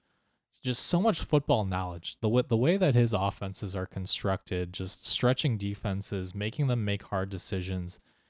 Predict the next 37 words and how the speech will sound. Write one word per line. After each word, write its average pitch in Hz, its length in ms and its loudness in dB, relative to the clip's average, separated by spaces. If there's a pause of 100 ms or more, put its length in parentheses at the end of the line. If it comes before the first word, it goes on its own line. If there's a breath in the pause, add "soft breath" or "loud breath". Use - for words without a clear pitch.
(220)
And 104 240 -2
with 110 160 0
McKinnon 143 480 2
potentially 135 540 2
out, 120 260 2
um, 101 460 -4
you 104 60 -2
know, 107 140 0
we 104 140 0
don't 120 220 2
know 107 140 2
when 110 200 2
he's 107 200 0
actually 107 340 -2
gonna 98 180 -2
suit 101 240 0
up 92 140 -4
for - 180 -4
a 90 60 -2
game. 95 400 0 (560)
And 113 80 0
then 123 140 4
Tevin 151 320 4
Coleman, 120 640 2
while 110 240 4
he 123 180 -2
was 113 180 2
in 117 140 2
Atlanta, 113 640 0
you 107 120 -4
know, 104 80 -2
he 110 180 0
has 131 340 2
experience 113 680 -2
in 117 240 -2
Shanahan's 104 560 -2
offense. 92 600 -6